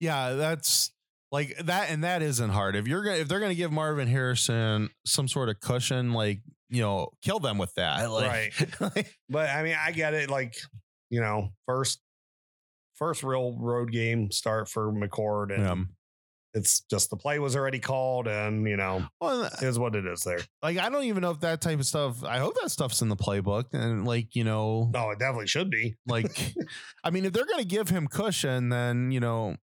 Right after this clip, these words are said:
Speaker 2: I know McCord has a, even though he was on the other hash, I know he has a strong enough arm that
Speaker 1: Yeah. Well, I mean, on that, unless somebody knocks it down at the line of scrimmage, which is always
Speaker 2: That is a
Speaker 1: possible.
Speaker 2: possibility, yes.
Speaker 1: Yeah. Uh, I mean, it doesn't take much effort to, like,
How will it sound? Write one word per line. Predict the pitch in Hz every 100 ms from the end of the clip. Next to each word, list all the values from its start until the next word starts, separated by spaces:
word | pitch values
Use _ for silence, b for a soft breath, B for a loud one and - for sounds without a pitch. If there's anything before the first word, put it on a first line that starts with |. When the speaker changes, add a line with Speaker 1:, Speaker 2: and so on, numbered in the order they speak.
| _
Speaker 2:
I | 127 151
know | 226
McCord | 196 - 196 165
has | 160 139 131
a, | 190
even | 190
though | 180 175
he | 165
was | 160
on | 160
the | 156
other | 147
hash, | 123 160 151 123
I | 135
know | 175
he | 160
has | 131
a | 107
strong | - 143 131
enough | 123 113
arm | 139 135 120
that | - 123 123
Speaker 1:
Yeah. | 233 127 180 - -
Well, | 233 170
I | 208
mean, | 247 220
on | 202 190
that, | 214 196 151 - - - _ _ _ _ _ _
unless | 165 202 214
somebody | 247 185
knocks | 147 139 -
it | 127
down | 120 131
at | 117
the | 107
line | 110
of | 95
scrimmage, | - 160 127 95
which | 113 -
is | 107
always | 151 117 95
Speaker 2:
That | - 127
is | -
a | 104
Speaker 1:
possible. | 107 104
Speaker 2:
possibility, | 143 139 165 143 110 120 -
yes. | 98 127 107 - B B -
Speaker 1:
Yeah. | 151
Uh, | 135 123 - _ _ _ _ 127
I |
mean, | 139 147
it | 151
doesn't | 185 156
take | 135 147 -
much | 113 113
effort | 95 80 85
to, | -
like, | 98 104